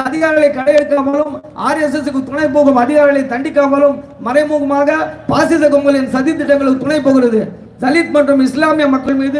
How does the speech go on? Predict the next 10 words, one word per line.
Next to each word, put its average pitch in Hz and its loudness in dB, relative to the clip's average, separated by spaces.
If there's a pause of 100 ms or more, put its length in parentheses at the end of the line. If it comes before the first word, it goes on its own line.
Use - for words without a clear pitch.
கொலைவெறி 302 0
தாக்குதல் 269 0
தொடர்ந்து 285 2
வரும் 262 0
சாதி 285 -4
வெறியர்கள் 254 -4
மீது 269 -4 (420)
உரிய 302 4 (120)
நடவடிக்கை 285 2
எடுக்காமல் 262 -4